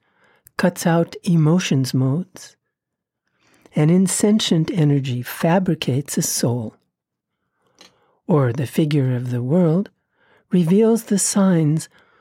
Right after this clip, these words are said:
of a tide chance, repeating her old steps in circles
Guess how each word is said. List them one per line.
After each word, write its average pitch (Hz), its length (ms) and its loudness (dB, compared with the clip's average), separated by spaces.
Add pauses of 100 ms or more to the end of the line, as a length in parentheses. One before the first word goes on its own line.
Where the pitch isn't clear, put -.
(120)
of 180 160 2
a 190 60 2
tide 180 760 0
chance, - 720 -4 (560)
repeating 139 640 0
her 135 200 -2
old 131 380 -2
steps - 560 -2 (380)
in 220 180 2
circles - 800 -4